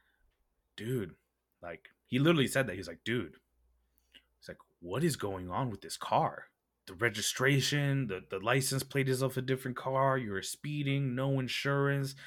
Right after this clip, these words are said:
you got a permit." And I, I was just flat out honest with him.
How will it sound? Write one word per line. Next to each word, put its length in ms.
you 100
got 240
a 60
permit." 600
And 200
I, 220
I 160
was 140
just 180
flat 220
out 120
honest 360
with 120
him. 120